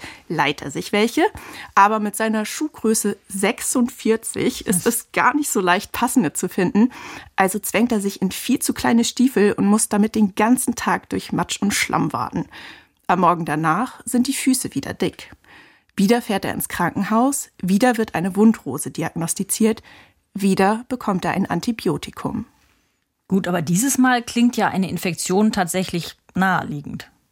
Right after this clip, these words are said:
Speaker 1: Ja, total. Problem ist nur, diese Wundrose tritt jetzt immer wieder auf. Ein paar Monate ist Ruhe, dann schwellen die Füße plötzlich wieder schmerzhaft an und das Ganze beginnt von vorne.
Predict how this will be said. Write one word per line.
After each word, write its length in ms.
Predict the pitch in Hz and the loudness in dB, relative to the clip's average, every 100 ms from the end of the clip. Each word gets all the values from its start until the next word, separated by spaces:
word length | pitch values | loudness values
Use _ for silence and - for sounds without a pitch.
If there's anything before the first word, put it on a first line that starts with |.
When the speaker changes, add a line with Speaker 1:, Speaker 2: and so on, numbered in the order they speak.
| - 196 | -6 0
Speaker 1:
Ja, 160 | 190 | 2
total. 600 | 165 - - 202 185 214 | 0 -8 -2 2 2 0
Problem 440 | - - 185 226 254 | -6 -10 -2 4 4
ist 160 | - | 2
nur, 260 | 190 196 240 - - - - | 0 0 0 -6 -20 -20 -4
diese 240 | 208 202 190 | 0 2 4
Wundrose 500 | 269 - 208 202 220 | 4 4 0 0 -2
tritt 240 | - 220 | -4 -6
jetzt 260 | 202 - - | -6 -4 2
immer 300 | 196 214 202 | 4 4 0
wieder 320 | 196 170 - | -2 -2 -2
auf. 380 | - - - - - | -6 -8 -16 -18 -8
Ein 200 | 123 - | -6 -2
paar 220 | - 180 | 2 2
Monate 360 | 185 175 160 - | 2 -2 -4 -8
ist 240 | - - | -8 0
Ruhe, 400 | 247 254 254 247 233 240 | 4 6 6 4 -2 -6
dann 180 | 170 160 | -2 -2
schwellen 300 | - 175 165 | 0 -2 -2
die 80 | 160 | -2
Füße 260 | - 180 | -4 -4
plötzlich 460 | 170 170 165 - - | -4 -2 -2 -4 -4
wieder 160 | - - | -4 -2
schmerzhaft 560 | - 175 - - - | 0 -2 -2 -4 2
an 280 | 214 240 247 - - - _ - | 4 4 2 -2 -20 -20 _ -2
und 160 | 254 | 0
das 180 | 254 - | 0 -2
Ganze 380 | 185 185 - 220 | 0 0 -2 -4
beginnt 320 | 233 202 156 | -4 -4 -4
von 220 | - 202 | -2 -4
vorne. 520 | - - - - - | -4 -6 -6 -4 -8